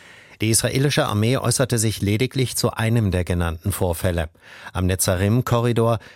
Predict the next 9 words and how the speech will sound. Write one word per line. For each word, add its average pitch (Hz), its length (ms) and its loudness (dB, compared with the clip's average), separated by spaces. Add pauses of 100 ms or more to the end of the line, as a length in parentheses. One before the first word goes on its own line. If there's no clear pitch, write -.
hätten 104 300 -2
Soldaten 95 640 0
Warnschüsse 107 540 0
auf 101 100 -2
Verdächtige 104 640 -2
abgegeben, 90 640 -2
erklärte 90 560 -4
ein 87 160 -2
Sprecher. 85 500 -2